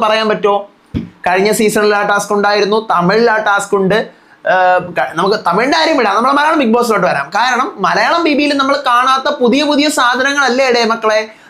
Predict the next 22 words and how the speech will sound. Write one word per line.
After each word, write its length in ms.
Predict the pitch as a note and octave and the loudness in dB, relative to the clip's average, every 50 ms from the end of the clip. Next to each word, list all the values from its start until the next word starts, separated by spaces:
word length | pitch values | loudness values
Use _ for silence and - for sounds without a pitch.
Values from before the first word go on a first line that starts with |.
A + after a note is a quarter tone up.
| - | -2
നമുക്ക് 320 | G3 G#3 A3 A3 A3+ A3 F#3 | 0 0 2 2 2 2 0
ടിക്കറ്റ് 260 | G#3+ G#3 A#3 A#3+ - | 0 0 0 0 0
ഫിനാലയിലോട്ട് 600 | A#3+ A3 A3+ A3 A3 A3 A3+ A3 A3 A3 G3+ A3 | 2 2 2 2 2 0 2 2 2 2 2 0
വേണ്ടത്. 680 | G#3 G3+ G3 G3 G#3 G3+ G#3+ G#3 G#3 G#3 G#3 G#3+ - - _ _ _ _ _ - - | 0 0 0 0 0 0 0 0 0 0 -2 -4 -8 -16 _ _ _ _ _ -6 -4
നമ്മൾ 220 | E3 F#3 A3 C4 | -2 0 0 0
കണ്ട 360 | C4+ - A3+ G3+ G3+ A3 B3 | 0 0 0 0 0 0 0
സാധനം 580 | D4 D4 D4+ B3+ A3+ A3 G#3+ G#3+ G#3 G#3 G#3 A3 - _ - - | 0 0 0 0 0 0 0 0 -2 -4 -6 -10 -16 _ -4 -2
കഴിഞ്ഞ 220 | F#3+ G#3 A#3 C4 | -2 0 0 0
സീസണിൻ്റെ 340 | C4+ C4+ A#3+ G#3+ A#3 G#3+ A3+ | 0 0 0 0 0 0 0
ക്യാപ്റ്റൻസിയും 680 | F#3+ G#3 G#3 G3+ G#3 - A#3+ A#3 A3 A3+ A#3 G#3+ G#3+ G#3 | 0 0 0 -2 0 0 0 0 0 2 0 0 2 2
അതിന് 200 | G#3 G#3+ A#3 B3 | 0 0 0 0
മുന്നത്തെ 320 | B3+ A#3+ A3+ A3 A3+ A3+ A#3 | 0 0 0 0 0 0 0
ഈ 140 | A#3 C#4+ | 0 2
സീസൺ 360 | D#4 - B3+ C4 A#3 C4 C#4+ D4 | 2 0 0 -2 0 -2 -2 -2
എടുത്ത് 260 | C4 A#3 A#3+ C#4+ C#4+ | -2 -2 -2 -2 0
നോക്കുവാണെങ്കിൽ 500 | B3 A#3+ A#3+ A#3+ C4 B3+ B3+ B3 B3+ C#4 | 0 0 0 0 0 0 0 0 -2 -2
കുറേ 540 | C4+ B3 A#3 A#3 B3+ B3+ C4+ C#4+ D4 D4+ C#4+ | 0 0 0 2 2 2 0 2 2 0 0
സാധനം 600 | - - A#3 A3+ A#3 A#3 B3 B3 A#3 G3+ G#3+ G#3+ | 0 0 0 0 0 0 0 -2 -2 0 0 0
റിപ്പീറ്റഡ് 580 | G#3+ G#3+ - - _ - E4 E4+ D#4+ D4 C4+ | -2 -2 -4 -8 _ -2 0 0 0 0 0
ആയിട്ട് 220 | B3+ B3 A#3+ - A#3 | 0 0 0 0 0
വന്നിട്ടുണ്ട്. 420 | A3 G#3 G#3 G#3 F#3+ F3+ E3+ F3 | 0 0 0 0 0 0 0 2
Even 180 | F#3+ G#3+ B3 | 2 0 0